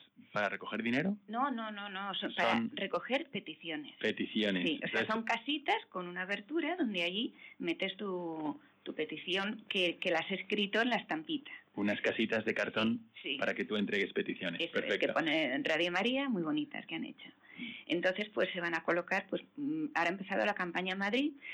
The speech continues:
Speaker 2: las han colocado en alguna capilla, en la capilla del aeropuerto, en, en alguna mercería, en alguna farmacia,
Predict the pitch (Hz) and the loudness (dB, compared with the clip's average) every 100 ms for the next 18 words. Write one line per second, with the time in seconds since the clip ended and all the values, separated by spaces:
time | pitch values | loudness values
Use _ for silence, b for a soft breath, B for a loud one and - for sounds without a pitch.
0 | B B 180 165 165 170 170 160 - 160 | B B 0 0 0 0 2 2 2 2
1 | 160 170 160 170 170 190 190 269 262 269 | 2 2 2 0 0 0 2 2 4 4
2 | 285 302 - B B B 175 165 160 156 | 4 0 -4 B B B -4 -2 -4 -2
3 | 147 151 165 - - 240 247 254 254 262 | -2 -2 -4 -6 -2 0 0 -2 -2 0
4 | 277 285 - 190 180 180 180 180 180 170 | 2 0 -4 -8 -6 -6 -8 -8 -8 -10
5 | B 196 185 160 160 156 143 151 165 226 | B 0 2 2 0 -2 -2 -4 0 2
6 | 226 220 226 175 175 175 170 156 170 214 | 2 0 2 0 0 -2 -2 -6 -2 -2
7 | 214 202 208 | -2 -4 -2